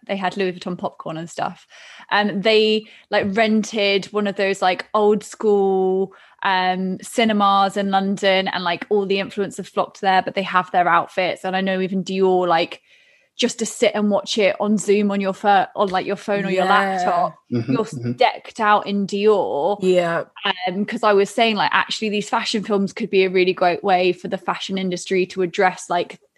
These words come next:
Speaker 1: the carbon footprint that they have, 'cause
Speaker 3: Absolutely,
Speaker 1: they,
Speaker 3: yeah.
Speaker 1: they're one of the world's worst contributors.
Speaker 2: Mm-hmm.
Speaker 1: Um, but then if you're still <laughs> shipping stuff to these
Speaker 2: Yeah.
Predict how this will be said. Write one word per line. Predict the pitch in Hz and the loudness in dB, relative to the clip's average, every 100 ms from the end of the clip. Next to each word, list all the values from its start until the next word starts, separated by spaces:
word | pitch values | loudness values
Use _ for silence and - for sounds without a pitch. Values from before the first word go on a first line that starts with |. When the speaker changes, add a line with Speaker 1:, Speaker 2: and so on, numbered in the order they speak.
| _ _ _ _ | _ _ _ _
Speaker 1:
the | 220 | -2
carbon | 226 240 233 185 | 2 2 2 -4
footprint | - 190 - - 160 151 - - | -2 -2 -2 -6 -4 -4 -8 -6
that | 202 | -4
they | 170 190 | -2 -4
have, | 190 180 160 156 165 - | 0 2 2 2 -4 -10
'cause | - 202 185 208 | -2 -2 -2 -8
Speaker 3:
Absolutely, | 208 220 | -4 0
Speaker 1:
they, | 208 | 2
Speaker 3:
yeah. | 214 | 2
Speaker 1:
they're | 226 | 2
one | 233 240 | 2 0
of | 233 | 2
the | 226 | 2
world's | 208 196 196 190 | 4 4 2 -2
worst | 175 196 185 - | 0 0 0 -4
contributors. | 214 170 - 196 185 139 123 120 196 190 | -8 -8 -10 -10 -8 -6 -4 -4 -6 -6
Speaker 2:
Mm-hmm. | 190 180 175 170 165 - 208 | -4 -2 -2 -4 -6 -2 2
Speaker 1:
Um, | 202 190 190 190 180 - - _ _ _ - | 4 2 0 -6 -8 -12 -20 _ _ _ 2
but | 214 185 - | 4 4 2
then | 220 214 | -2 -2
if | 214 | -2
you're | 233 | -4
still | 226 - 226 | -4 2 2
<laughs> | 220 | 2
shipping | 262 247 247 285 | -2 -2 0 0
stuff | 240 - - 285 - - | 0 -4 0 0 0 -10
to | - | -6
these | 220 226 | -2 2
Speaker 2:
Yeah. | 202 | 4